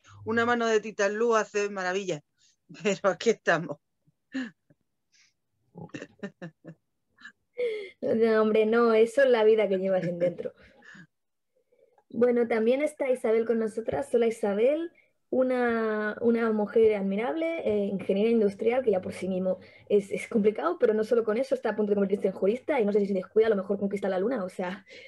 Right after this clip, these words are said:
Speaker 2: <laughs> va, va con una marcha. Además, es una de las víctimas de violencia de género más famosas de nuestro país, lamentablemente, y está aquí para hablarnos de,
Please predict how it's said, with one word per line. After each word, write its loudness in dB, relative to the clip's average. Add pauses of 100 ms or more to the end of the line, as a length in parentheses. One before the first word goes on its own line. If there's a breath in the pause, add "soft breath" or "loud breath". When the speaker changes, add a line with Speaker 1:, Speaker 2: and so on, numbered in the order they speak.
(140 loud breath)
Speaker 2:
<laughs> 0
va, 4
va 8
con 6
una 2
marcha. 0 (340 loud breath)
Además, 2
es 4
una 2
de 4
las -2
víctimas 0
de 2
violencia 4
de -2
género 0
más -6
famosas -6
de -4
nuestro -6
país, 0
lamentablemente, -2 (500 soft breath)
y 4
está 0
aquí 4
para 2
hablarnos 0
de, 0